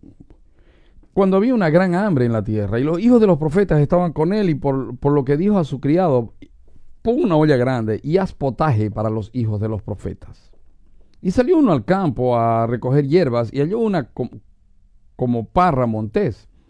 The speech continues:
y de ella llenó su falda de calabaza silvestre, y volvió y las cortó en la olla del potaje, pues no sabía lo que era. Después sirvió para que comieran los hombres, pero sucedió que comiendo ellos de aquel guisado, gritaron diciendo: "Varón de Dios, hay muerte en esa olla", y no la pudieron comer.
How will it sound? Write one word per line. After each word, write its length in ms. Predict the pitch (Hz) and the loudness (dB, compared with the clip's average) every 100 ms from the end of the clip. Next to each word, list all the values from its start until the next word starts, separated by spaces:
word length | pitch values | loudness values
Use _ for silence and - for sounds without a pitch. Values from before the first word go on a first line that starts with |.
| - | -6
y 100 | 175 | -4
de 200 | 214 247 | 0 0
ella 180 | 214 151 | 2 0
llenó 240 | 147 185 | 0 -2
su 120 | 143 | -6
falda 380 | 120 170 170 135 | -4 -2 0 0
de 140 | 120 | -2
calabaza 500 | - 117 120 170 151 | -4 -2 -2 -2 -4
silvestre, 560 | 117 113 147 151 143 139 - - - | -6 -4 -2 -2 -2 -4 -8 -20 -6
y 140 | 135 147 | 2 2
volvió 400 | 143 175 226 190 | 2 0 2 2
y 40 | |
las 160 | 139 117 | 2 -2
cortó 260 | 139 131 | -4 -2
en 60 | 185 | -2
la 80 | 143 | -2
olla 220 | 165 147 | 0 -2
del 100 | 120 | -2
potaje, 380 | 123 120 180 131 | -4 -2 0 0
pues 180 | 131 | 0
no 140 | 151 170 | -2 0
sabía 340 | 147 156 175 | -2 0 0
lo 140 | 139 127 | -2 -4
que 260 | 202 262 | -4 -2
era. 160 | 202 - | -4 -8
Después 420 | - 120 135 196 | -10 -6 -2 -2
sirvió 340 | 160 156 170 202 | -2 0 0 0
para 200 | 165 139 | 0 -2
que 100 | 117 | -2
comieran 320 | 131 151 160 | -2 -2 -2
los 120 | 139 | -4
hombres, 260 | 175 196 123 - - - | -4 -2 -4 -6 -20 -2
pero 160 | - 165 | 0 0
sucedió 420 | 156 151 165 254 | -2 -2 -2 -2
que 120 | 226 | -2
comiendo 360 | 156 143 160 147 | -2 -2 -2 -2
ellos 200 | 151 131 | -2 -2
de 80 | 123 | -4
aquel 240 | 135 185 | -2 -2
guisado, 420 | 156 - 110 120 | -2 -2 -4 -2
gritaron 380 | 147 151 180 180 | -2 0 0 -2
diciendo: 280 | 135 156 156 | -2 -4 -4
"Varón 280 | 147 247 277 | -2 0 0
de 100 | 190 | 0
Dios, 260 | 220 247 | 0 0
hay 140 | 202 214 | 0 -2
muerte 380 | 220 302 - | -2 -2 0
en 80 | 170 | 0
esa 180 | 160 143 | 0 -2
olla", 380 | 156 143 120 107 - _ - _ - | 0 -2 -4 -8 -18 _ -20 _ -2
y 100 | 175 | 0
no 80 | |
la 140 | 202 127 | 2 0
pudieron 400 | 127 123 117 107 | 0 0 0 -4
comer. 360 | 107 110 98 | -6 -6 -8